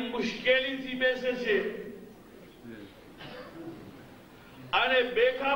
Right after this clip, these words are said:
પછી એને ડબલ મુશ્કેલીથી ઉઠે છે. એટલા માટે કહે છે બરકલ જમલ. પેલા તો બેસતું નથી, ને જો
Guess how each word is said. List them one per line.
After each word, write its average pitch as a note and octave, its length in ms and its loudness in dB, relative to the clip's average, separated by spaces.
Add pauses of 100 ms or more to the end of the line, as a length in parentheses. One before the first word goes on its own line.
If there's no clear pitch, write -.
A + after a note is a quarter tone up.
પછી C4+ 400 0
એને C4+ 260 0
ડબલ C#4 420 0
મુશ્કેલીથી C#4 600 -4 (100)
ઉઠે C4 260 4 (120)
છે. A#3 140 2 (2500)
એટલા A#3 300 4
માટે A#3+ 180 2
કહે A3+ 180 -2
છે A#3+ 80 2 (100)
બરકલ G#3+ 300 0 (100)
જમલ. F#3 220 2 (960)
પેલા A#3 200 4
તો A#3 80 0
બેસતું A#3 320 2
નથી, - 260 -10 (1700)
ને G#3+ 100 0
જો A3+ 100 4